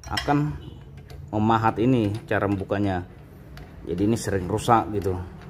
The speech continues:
Jadi bukan hanya di sini saja yang rusak, jadi nanti di dalam ini yang rusak gitu. Oke, jadi kita pastikan itu bahwa tidak ada kendala gitu ya. Ya.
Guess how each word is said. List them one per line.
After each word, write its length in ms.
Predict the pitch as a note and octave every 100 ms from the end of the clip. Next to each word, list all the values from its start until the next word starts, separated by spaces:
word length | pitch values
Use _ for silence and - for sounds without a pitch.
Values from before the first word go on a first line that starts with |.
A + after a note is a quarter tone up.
| - - - - - - - -
Jadi 240 | - E2+ A#2
bukan 320 | C3 A2+ G#2
hanya 160 | G2+ G2
di 80 |
sini 240 | F#2 G#2 G2
saja 160 | B2+
yang 80 | C#3+
rusak, 400 | C#3 C#3 C3 G2+
jadi 160 | A2 C3
nanti 240 | A#2+ C#3
di 80 | A#2
dalam 320 | A2+ A2+ A2+
ini 160 | C#3+ C3+
yang 160 | A#2+
rusak 320 | B2+ C3 F#2 G2
gitu. 240 | F2+ F2+ - - - - - - - - - - - E2
Oke, 320 | A#2 C3 B2
jadi 160 | F#2 G2
kita 160 | G#2
pastikan 400 | G2 - G#2+ G#2
itu 400 | G2+ A#2+ B2+ D3 D3 - - - -
bahwa 240 | D#2+ E2+
tidak 240 | - - F#2
ada 80 | G2
kendala 560 | F#2+ G#2+ G#2+ A2+ G#2+
gitu 160 | G2+ F2
ya. 160 | A2 C#3+ - - - - - - - - A1+ A1+ - - A#1 A#1 A#1 - A#2+ - A#2 - - - - - - - - B2 B2 B2+ B2+ B2+ B2+ B2+ C3 C3 C3 C3 - -
Ya. 160 | C3